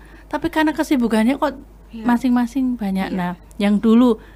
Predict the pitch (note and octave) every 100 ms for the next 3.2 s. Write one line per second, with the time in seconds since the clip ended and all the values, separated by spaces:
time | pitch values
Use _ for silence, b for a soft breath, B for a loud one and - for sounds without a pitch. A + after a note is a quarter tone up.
0 | B - A3 G#3+ A3 A3 A3 G3+ G3 G3
1 | G#3+ F#3+ F3+ - C4 A3+ G3+ G3 F#3 G#3+
2 | G3+ F#3 F#3 - - F#3 F3+ F#3 E3+ F3
3 | B3